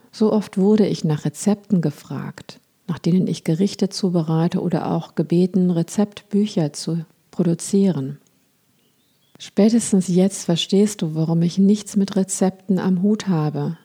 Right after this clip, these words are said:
mir höchstens mal eine Inspiration daraus hole. Ich lebe so konsequent im Moment,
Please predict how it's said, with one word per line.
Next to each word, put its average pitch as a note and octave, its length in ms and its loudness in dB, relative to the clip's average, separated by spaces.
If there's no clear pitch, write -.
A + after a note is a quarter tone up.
mir F#3+ 200 2
höchstens G#3+ 500 2
mal F3+ 340 4
eine D#3+ 220 0
Inspiration D3 720 -2
daraus C#3+ 400 -4
hole. E3 400 -4
Ich - 140 -8
lebe G3 300 4
so F#3+ 140 2
konsequent G3+ 920 0
im E3+ 100 0
Moment, E3 640 0